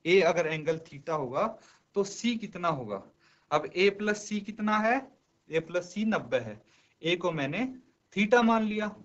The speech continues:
plus angle सी बराबर है नब्बे, तो angle सी कितना हो जाएगा? नब्बे minus theta। Angle सी नब्बे माइनस थीटा होगा। तो इसको मैं लिख सकता हूं, क्या लिख सकता हूं? नब्बे माइनस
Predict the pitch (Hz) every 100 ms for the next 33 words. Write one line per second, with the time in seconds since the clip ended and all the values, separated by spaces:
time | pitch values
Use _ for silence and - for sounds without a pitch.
0 | - 170 220 - - 151 156 196 208 -
1 | 240 262 - - - - 139 160 165 185
2 | 180 220 202 131 - 107 - _ - 156
3 | 156 165 190 196 - 208 202 202 202 196
4 | 185 185 202 277 277 _ _ _ _ 147
5 | 165 147 170 160 135 135 247 277 - _
6 | _ _ _ - 147 110 113 104 _ _
7 | _ _ _ _ _ _ - 135 139 156
8 | 151 214 294 - - _ 139 151 156 170
9 | 170 175 190 - 180 175 208 220 277 269
10 | - _ _ _ _ 170 - - - 214
11 | 208 214 - 233 226 214 226 214 170 170
12 | 175 - 170 180 254 - _ _ _ _
13 | _ - 120 113 117 185 254 - 131 117
14 | 131 247 -